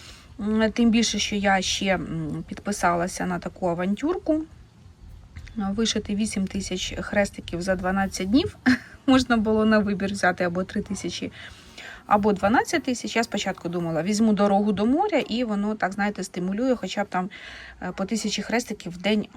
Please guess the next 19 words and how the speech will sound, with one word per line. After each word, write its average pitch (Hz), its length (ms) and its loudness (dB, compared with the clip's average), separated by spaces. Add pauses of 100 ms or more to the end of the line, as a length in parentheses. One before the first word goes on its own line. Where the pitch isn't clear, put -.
м, 160 340 -6
відшивати. 175 960 -6
Але 202 580 2 (1300)
цей 196 260 0
сюжет 190 480 -2
захопив 190 500 -4
всю 208 300 -6
мою 185 220 -4
увагу. 170 500 -6
Я 180 180 -2
не 185 120 0
можу 269 360 -2
від 190 200 -6
нього 202 380 0
відірватися. 175 800 -6
Ці 190 140 -10
соковиті 196 540 -6
помідори 196 580 0
такі, - 340 -6